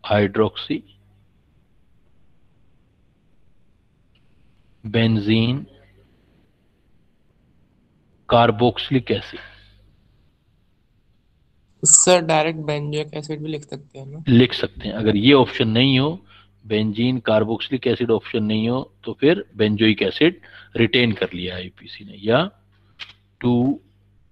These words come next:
Speaker 1: हाइड्रोक्सी बेंजोइक एसिड।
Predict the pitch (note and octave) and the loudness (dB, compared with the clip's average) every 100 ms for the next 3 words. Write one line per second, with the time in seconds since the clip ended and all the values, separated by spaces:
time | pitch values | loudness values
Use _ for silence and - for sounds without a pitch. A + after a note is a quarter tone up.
0 | _ _ _ _ _ _ _ _ G#2+ A2 | _ _ _ _ _ _ _ _ -4 -2
1 | G2+ G2+ G2+ - - D3 - - _ _ | -2 -6 -8 -10 -6 -6 -8 -20 _ _
2 | _ _ _ _ _ _ _ _ _ _ | _ _ _ _ _ _ _ _ _ _
3 | _ _ _ _ _ _ _ _ _ _ | _ _ _ _ _ _ _ _ _ _
4 | _ _ _ _ _ _ _ _ _ _ | _ _ _ _ _ _ _ _ _ _
5 | _ _ _ - - _ _ _ _ _ | _ _ _ -20 -20 _ _ _ _ _
6 | _ - A2+ A2+ A2 G#2+ A2+ A2+ G#2 - | _ -20 -8 -2 -2 0 2 4 2 -4
7 | - - | -10 -16